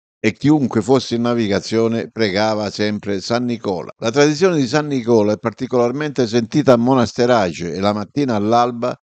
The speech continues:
è cantato l'ufficio in latino il cui testo nel corso dei secoli è rimasto con le stesse parole originali,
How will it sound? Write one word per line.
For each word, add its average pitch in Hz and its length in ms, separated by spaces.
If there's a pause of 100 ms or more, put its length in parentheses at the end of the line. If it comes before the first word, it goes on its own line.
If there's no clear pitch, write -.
(220)
è 139 200
cantato 139 580
l'ufficio 127 480
in 117 80
latino 127 400
il 107 80
cui 120 200
testo 104 440
nel 98 160
corso 123 360
dei 104 160
secoli 135 480 (480)
è - 160
rimasto 147 640
con 120 160
le 127 120
stesse 131 400
parole 120 360
originali, 120 720